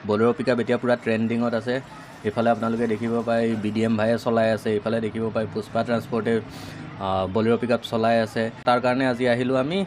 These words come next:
তেজপুৰ মিছন চাৰিআলি, বোলো আমিও এখন লৈ যাওঁ বলেৰো পিকআপ। কিন্তু মোৰ নহয় দেই, মোৰ লগত অহা দাদাজনৰহে। তেওঁ ল'বলৈ আহিছে বলেৰো পিকআপ, লগতে মোক লৈ আহিছে। তেওঁ আগে আগে গৈ আছে। এতিয়া আমি গৈ আছোঁ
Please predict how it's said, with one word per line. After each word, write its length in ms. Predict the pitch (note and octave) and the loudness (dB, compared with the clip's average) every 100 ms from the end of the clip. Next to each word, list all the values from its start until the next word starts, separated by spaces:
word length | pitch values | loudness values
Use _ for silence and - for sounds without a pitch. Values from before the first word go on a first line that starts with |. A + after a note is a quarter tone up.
| - - - | -6 -14 -2
তেজপুৰ 440 | A#2 A2+ C3 B2 | -2 0 0 2
মিছন 420 | G#2 G#2+ - C3+ | 2 -2 0 -2
চাৰিআলি, 460 | C3+ C3+ C3+ C3+ C#3+ | 0 2 2 2 0
বোলো 200 | B2 B2 | 0 2
আমিও 300 | A#2+ A2+ A#2 | 2 2 2
এখন 260 | A#2 A2 A2 | 0 0 -2
লৈ 260 | A2 G#2 | 2 2
যাওঁ 260 | G2+ G#2+ G#2+ - - - - | 4 2 2 -4 -16 -18 -10
বলেৰো 400 | B2+ B2+ B2 A#2 | 0 4 6 4
পিকআপ। 280 | G#2 F#2+ F#2+ - - - | 2 -2 -4 -6 -16 -8
কিন্তু 180 | C3+ C#3+ | -2 2
মোৰ 240 | B2 B2 | 2 2
নহয় 240 | B2 A2+ A#2 | 2 0 0
দেই, 200 | E3 G#3 | 0 0
মোৰ 200 | G#2 G#2+ | 0 0
লগত 220 | G#2+ F#2+ | 2 0
অহা 140 | G#2+ | 0
দাদাজনৰহে। 680 | G#2 G2 G#2 G2+ G#2 G2 F#2+ F2+ - - - - - | -2 0 -2 -2 -4 -6 -8 -12 -16 -18 -18 -18 -6
তেওঁ 120 | B2 A#2 | 0 2
ল'বলৈ 300 | A2 A#2 B2 | 2 2 2
আহিছে 200 | A2+ A#2+ | 2 0
বলেৰো 300 | A2+ A#2 B2 | 0 0 -2
পিকআপ, 340 | C3+ D#3 D3 | 0 0 2
লগতে 400 | A#2+ A2+ A2+ A2+ - | 0 2 0 -2 -2
মোক 180 | A2+ A2 | -4 0
লৈ 140 | A2 G2+ | 0 0
আহিছে। 200 | G2 G#2 | 0 -2
তেওঁ 160 | A2 | 0
আগে 200 | G#2 G#2 | 0 0
আগে 180 | G#2 A2 | -2 -2
গৈ 180 | G#2+ A2 | 0 -2
আছে। 220 | A2+ B2+ | -2 -6
এতিয়া 240 | B2 C#3+ B2+ | -2 -2 0
আমি 160 | A#2+ | 0
গৈ 160 | A#2 A#2 | 0 -2
আছোঁ 360 | A2+ C#3 C#3+ | 0 0 2